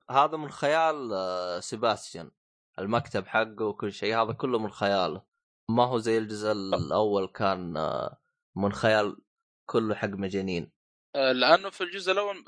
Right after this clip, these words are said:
Speaker 2: دخل جهاز بغير إرادته يعني، الثاني دخل بإرادته يعني. شفت، آه، يعني أعطوه صلاحية على خفيف يعني.
Speaker 1: ممكن،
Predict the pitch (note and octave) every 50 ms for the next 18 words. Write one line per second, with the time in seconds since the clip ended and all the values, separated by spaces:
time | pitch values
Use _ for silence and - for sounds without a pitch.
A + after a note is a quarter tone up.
0 | - D#3+ F3+ - - F#3 F3 E3+ D#3+ D3 _ _ _ _ _ _ _ _ _ -
1 | F3 G#3 G#3+ G3 F3+ F3+ F#3 G3+ F#3+ E3 C3 B2 - C3 B2+ B2 B2 A2+ G2+ -
2 | - - - F#2 F#2 G2 - - - - - - E3+ D#3 D3 C#3 C3 A#2+ A2+ G#2
3 | G#2 - - - - B2+ - C3 B2 C3 C#3 C#3+ C3+ A2+ - - - - - _
4 | _ _ _ _ _ _ - A3+ G#3+ - _ _ _ _ - C#3+ C#3+ B2+ - -
5 | - - - D#3+ E3 - _ - A2 B2 A#2+ B2+ B2+ - _ - C3 C3+ C3+ C3
6 | A#2+ B2+ - - D3+ C3 - - B2 A#2 A2 - - A2+ G#2 G2+ G#2+ G#2 A2 -
7 | A#2 - A#2+ G#2+ - - - D#2+ - _ _ _ _ _ _ _ _ - A#2 A#2+
8 | B2 B2 A2+ G2+ G#2 - - F2 -